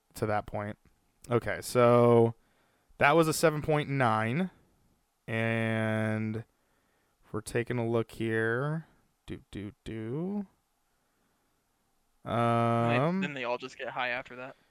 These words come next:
Speaker 1: yeah, so then we go
Speaker 2: <laughs>
Speaker 1: episode three with an eight point two. Um, not too, not too, like, far off all these movies are that we gave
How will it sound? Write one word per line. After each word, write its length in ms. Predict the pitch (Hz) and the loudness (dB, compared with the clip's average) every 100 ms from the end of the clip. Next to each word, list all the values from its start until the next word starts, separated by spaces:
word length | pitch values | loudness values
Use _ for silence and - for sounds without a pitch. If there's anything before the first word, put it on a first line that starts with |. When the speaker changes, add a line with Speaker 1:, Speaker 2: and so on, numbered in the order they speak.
| _ | _
Speaker 1:
yeah, 380 | 131 135 113 107 | 2 4 4 0
so 180 | - | -2
then 220 | 139 147 147 | 0 0 -2
we 120 | 147 | 0
go 600 | 143 143 135 135 135 135 | 2 4 6 6 4 2
Speaker 2:
<laughs> 40 | - | -2
Speaker 1:
episode 600 | 135 151 - 160 135 127 | -2 -2 -2 2 2 0
three 880 | - - - 127 160 143 117 151 190 _ _ | -8 -12 -8 -2 0 0 -2 -4 -6 _ _
with 200 | 127 - | -4 -4
an 80 | 117 _ | -8 _
eight 220 | 135 143 | -4 -4
point 300 | - 160 139 - | -2 -2 -2 -6
two. 540 | - - 131 107 135 196 _ _ _ _ _ _ _ _ _ _ _ _ _ _ | -12 -4 -4 -2 -6 -10 _ _ _ _ _ _ _ _ _ _ _ _ _ _
Um, 680 | 117 113 113 110 110 107 107 - _ _ - - _ | -2 2 2 2 0 -4 -10 -16 _ _ -20 -20 _
not 260 | - 453 | -2 0
too, 420 | - 311 277 247 202 | 2 4 4 2 0
not 240 | 202 254 | 0 0
too, 400 | - 269 262 202 - | 0 0 0 -2 0
like, 380 | 175 170 139 - | 2 2 2 -8
far 540 | - - 156 156 151 - | -20 -4 4 6 6 4
off 340 | 113 131 - | 6 4 4
all 220 | 113 117 117 | 2 4 4
these 220 | 117 113 | 0 -4
movies 360 | 110 110 101 92 | -4 -4 -6 -6
are 280 | 101 98 | -4 -4
that 160 | 95 101 | -4 -8
we 80 | 104 | -8
gave 440 | 95 95 90 - | -8 -8 -8 -14